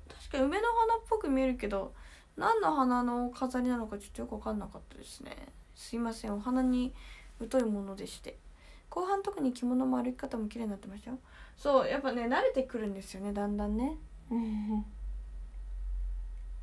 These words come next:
あ、そう、襟元もずっと直してたわ。なんか中に、じゅ-、襦袢？なんだっけ？そう、襦袢を着てるんですけど、着物の中にこう、もう一枚。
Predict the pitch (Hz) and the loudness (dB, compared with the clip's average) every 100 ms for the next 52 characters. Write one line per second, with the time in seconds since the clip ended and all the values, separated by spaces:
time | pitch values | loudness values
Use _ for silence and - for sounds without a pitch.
0 | - - - - - - - - - - | -12 -16 -16 -16 -14 -14 -14 -16 -16 -14
1 | - - - - - - - - - 233 | -12 -12 -14 -16 -18 -18 -18 -12 -6 0
2 | 233 226 302 359 370 359 349 339 285 285 | 6 6 6 6 4 4 2 2 -2 -6
3 | - 294 285 294 302 214 - - - - | 0 6 8 6 2 -2 -2 -4 -10 -20
4 | - - - - 233 269 381 311 240 233 | -20 -20 -12 -4 4 4 6 6 6 2
5 | 233 214 170 170 - - - - - 233 | 2 0 -2 -10 -16 -18 -18 -8 -2 -2
6 | 220 - 220 254 320 508 - - - - | -4 -2 4 6 6 2 -8 -16 -16 -18
7 | - - - - - - - - 277 262 | -18 -20 -18 -18 -14 -14 -12 -4 -2 -2
8 | - - - - - - - - - - | -4 -8 -8 -14 -20 -20 -20 -20 -20 -20
9 | - - - - 214 208 247 311 339 330 | -20 -20 -20 -8 -6 2 8 10 10 4
10 | 320 - 294 285 240 208 - 208 190 190 | -4 -2 0 2 0 -2 -8 -8 -4 -4
11 | 185 - 208 208 202 202 208 208 190 180 | -6 -6 -2 0 0 0 0 -2 -6 -4
12 | 185 - - - - 220 208 - 202 - | -6 -6 -14 -8 2 2 2 -2 -6 -6